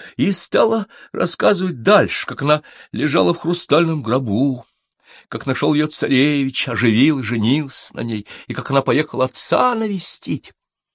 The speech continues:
Тут генерал смекнул, что делать неладно, и просится у царевича: "Позвольте мне домой уйти,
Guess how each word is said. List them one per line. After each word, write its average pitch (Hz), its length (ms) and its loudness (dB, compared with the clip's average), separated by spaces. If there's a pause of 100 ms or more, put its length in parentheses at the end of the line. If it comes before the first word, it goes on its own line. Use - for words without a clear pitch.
(560)
Тут 147 240 -4
генерал 151 720 -2
смекнул, 170 760 -6
что - 300 -8
делать 104 360 -4 (120)
неладно, 85 1120 -2 (840)
и - 120 -4
просится 151 640 2
у 135 40 2
царевича: 127 440 2 (320)
"Позвольте 170 600 4
мне 101 280 6
домой 98 560 4
уйти, 87 420 -2